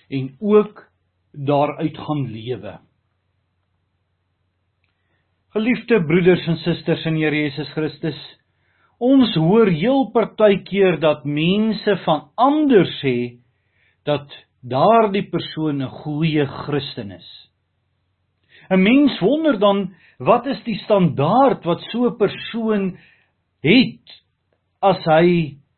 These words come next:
bepaal dat iemand anders 'n goeie Christen is? Op grond waarvan sê die persoon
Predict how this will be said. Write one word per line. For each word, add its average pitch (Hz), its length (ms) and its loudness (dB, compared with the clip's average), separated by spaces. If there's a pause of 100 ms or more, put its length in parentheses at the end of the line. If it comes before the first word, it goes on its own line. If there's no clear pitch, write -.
(280)
bepaal 160 600 2
dat 143 220 -2 (300)
iemand 226 420 0
anders 139 520 -2 (800)
'n 151 80 -10
goeie 139 420 -2
Christen 131 520 -10
is? - 380 -20 (120)
Op 254 220 2
grond 285 540 4
waarvan 208 600 0
sê 220 280 -4
die 208 160 -6
persoon 190 500 -2